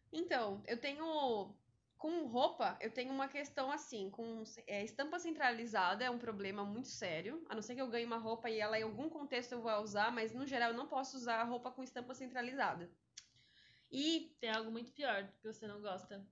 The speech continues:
Speaker 2: Misturar tipo de cores, tipo rosa com
Speaker 1: Ah,
Speaker 2: vermelho.
Speaker 1: eu não misturo mesmo. Eu tenho umas misturas
Speaker 2: É.
Speaker 1: que não acontecem, não podem acontecer, que me dá, me dá confusão.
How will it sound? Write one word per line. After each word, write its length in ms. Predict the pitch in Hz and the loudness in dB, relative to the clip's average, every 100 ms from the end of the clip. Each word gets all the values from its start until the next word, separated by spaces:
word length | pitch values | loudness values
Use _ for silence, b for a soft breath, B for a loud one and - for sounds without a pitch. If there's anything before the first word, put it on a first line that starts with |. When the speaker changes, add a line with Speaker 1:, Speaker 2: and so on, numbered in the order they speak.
| _ _ | _ _
Speaker 2:
Misturar 420 | 208 214 220 208 | -14 -10 -4 -4
tipo 240 | 208 214 226 | -4 -10 -10
de 100 | 220 | -10
cores, 380 | - 202 202 - | -6 -6 -6 -10
tipo 180 | 208 | -12
rosa 300 | 214 208 202 | -8 -8 -8
com 540 | 214 220 214 214 214 208 | -10 -6 -4 -4 -4 0
Speaker 1:
Ah, 240 | 247 269 | 4 6
Speaker 2:
vermelho. 360 | 294 302 294 285 | 6 6 6 4
Speaker 1:
eu 60 | 277 | 2
não 80 | 277 | 0
misturo 440 | 311 - 262 269 | -2 -4 -6 -2
mesmo. 520 | 254 214 214 208 202 - | 0 -2 -2 -6 -6 -4
Eu 80 | 226 | -4
tenho 160 | 269 | 0
umas 160 | 277 277 | 2 2
misturas 380 | 277 - 269 277 | 0 0 -2 0
Speaker 2:
É. 40 | |
Speaker 1:
que 60 | 277 | 0
não 140 | 269 | 0
acontecem, 640 | 277 339 339 214 254 - | 0 -2 2 4 4 0
não 140 | 254 302 | -2 0
podem 260 | 294 262 | 2 0
acontecer, 460 | 269 254 254 247 233 | -2 -4 -6 -4 -4
que 120 | 233 | -4
me 120 | 247 | -4
dá, 200 | 226 226 - - | 0 0 -2 -6
me 80 | 226 | -2
dá 80 | |
confusão. 640 | 226 247 - 233 202 196 285 | -2 -2 -8 -4 -2 -2 -4